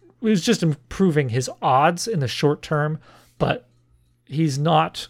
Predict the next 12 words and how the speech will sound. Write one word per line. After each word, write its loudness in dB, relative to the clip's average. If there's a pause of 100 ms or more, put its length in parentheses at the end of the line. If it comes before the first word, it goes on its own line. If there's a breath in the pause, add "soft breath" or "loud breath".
completely -2
invulnerable 0 (280 soft breath)
to -6
getting 0
the -4
coronavirus -2
or 0
even -2
a -2
different -6
strain, -6
right? -2